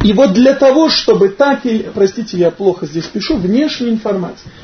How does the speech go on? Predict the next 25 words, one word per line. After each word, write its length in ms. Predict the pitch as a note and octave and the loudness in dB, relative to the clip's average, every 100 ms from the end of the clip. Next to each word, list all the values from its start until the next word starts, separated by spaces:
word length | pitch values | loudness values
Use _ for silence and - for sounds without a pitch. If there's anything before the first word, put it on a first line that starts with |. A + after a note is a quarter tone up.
| - | -4
Для 120 | A3 | 0
того, 200 | C#4+ D#4 | 2 0
чтобы 260 | - C4+ C4 - | 0 -4 -6 -4
так 300 | D4+ D#4 - | -2 -2 -2
или 260 | B3 A#3 A#3+ | -4 -4 -4
иначе 380 | C4 C4+ - G#3 | -4 -6 -6 -4
анализировать 720 | G3 G3 F#3+ G3+ A#3+ G3+ - | -2 -2 -2 -2 2 2 0
внешнюю 720 | D#3 E3+ F#3 D#4+ - - G#4 | -6 -4 -4 -4 -8 -8 -8
информацию, 920 | F4+ - D#4+ D4 A#3+ F3 - F3 - - - - - - | -6 -4 -2 0 -2 -4 -6 -6 -6 -10 -20 -20 -10 -4
одного 500 | F#3 E3 F#3 F3 B3 | -2 0 0 0 -2
лишь 380 | A3+ A3+ - - | -2 -4 -6 -6
уже 300 | F3 F3+ E3 | -4 -2 -4
чувствительного 1000 | - C#4 C4+ - F#3 C#4 D4 D4 D4 C#4+ | -4 -8 -8 -8 -4 -4 -4 -2 -2 -2
восприятия, 580 | C#4 - C4+ B3+ A#3 F3 | -4 -6 -4 -4 -4 -6
оказывается, 460 | - E3+ - F#3+ | -4 -4 -4 -8
недостаточно, 760 | F3+ F3+ - A#3+ C#4 - C#4+ D4 - - - | -6 -10 -2 0 0 -4 -8 -8 -12 -20 -10
потому 260 | F#3 F3 E3+ | -6 -6 -6
что 180 | - | -8
здесь 500 | D#3+ C#3+ F#3 C4+ - | -8 -8 -6 -6 -4
нужен, 500 | C#4 D4 C4+ C#4+ C#4 - - - - | -2 0 0 -2 -2 -4 -16 -12 -4
нужен, 600 | F#3 B3+ C4 A#3+ B3+ A#3 - | 0 2 0 -2 -6 -8 -6
так, 180 | G3 F#3 - - | -8 -8 -14 -14
нужна, 520 | F#3+ F3+ F3+ F3 A3+ A#3 A3+ A3+ - | -8 -6 -6 -6 -8 -10 -16 -18 -12
нужно 440 | F#3 G3 G3+ G3 F3 _ | -8 -6 -8 -10 -12 _
доверие. 520 | E3+ F3+ E3 F#3 D#3+ | -12 -10 -8 -8 -8